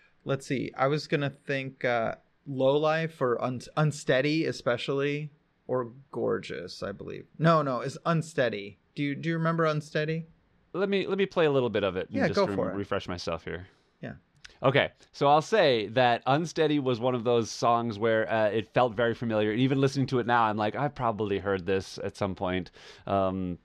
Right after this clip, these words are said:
Speaker 2: you mentioned that they use a lot of their songs on, you know, advertisements or r-, T V
Speaker 1: Yeah.
Speaker 2: or whatever. Um, but after that thirty-second intro, which is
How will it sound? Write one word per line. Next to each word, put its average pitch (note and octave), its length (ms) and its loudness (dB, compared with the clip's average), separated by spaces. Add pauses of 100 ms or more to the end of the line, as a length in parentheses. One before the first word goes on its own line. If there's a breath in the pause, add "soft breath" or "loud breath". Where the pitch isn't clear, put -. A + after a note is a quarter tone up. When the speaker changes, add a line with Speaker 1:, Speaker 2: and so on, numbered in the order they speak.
Speaker 2:
you A#2 460 0
mentioned G#2+ 340 0
that G2 140 2
they G2+ 80 2
use G2 240 0
a G2 60 0
lot F#2 140 2
of F2+ 60 -4
their F#2 100 -2
songs F#2 360 -2
on, F#2 260 -2 (380 loud breath)
you G#2 80 -2
know, F#2+ 160 0
advertisements F#2 680 -2
or F2 200 -2
r-, F#2 280 -10 (220)
T C#3 120 -4
V - 20 4
Speaker 1:
Yeah. G#2+ 160 0
Speaker 2:
or F#2 120 0
whatever. F#2 400 0 (440 loud breath)
Um, A#2 380 4 (180)
but D#3 280 6
after D3+ 360 2
that D#3 320 2
thirty-second D3+ 560 0
intro, B2+ 400 2
which G2+ 200 -2
is G#2 300 -4